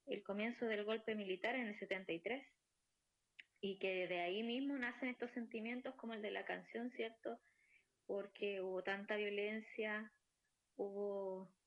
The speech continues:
tanta, tanta, tanta, y mucho terrorismo de parte del Estado, uno tremendo, ¿cierto? Una dictadura durísima, ¿cierto? Y esos son los sentimientos que nos llevan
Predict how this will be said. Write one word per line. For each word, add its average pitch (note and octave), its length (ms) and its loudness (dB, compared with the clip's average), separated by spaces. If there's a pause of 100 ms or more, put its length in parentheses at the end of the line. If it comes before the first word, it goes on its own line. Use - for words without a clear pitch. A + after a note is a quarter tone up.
(120)
tanta, A3 600 -4
tanta, A3+ 340 -2
tanta, A#3+ 720 0 (180)
y G3+ 720 0
mucho A#3+ 320 2
terrorismo A3 500 2
de G#3 120 0
parte G#3+ 260 0
del G3+ 160 2
Estado, G3+ 580 -2 (100)
uno G#3 180 2
tremendo, G3+ 560 0
¿cierto? F#3+ 260 -2
Una F3 120 0
dictadura F3+ 640 0 (1200)
durísima, G3+ 720 0
¿cierto? - 440 -2 (1000)
Y G3 460 -2 (1600)
esos B3 280 2
son D4 120 4
los C#4+ 120 0
sentimientos C4 520 2
que C4 80 2
nos A#3+ 160 2
llevan C4 760 0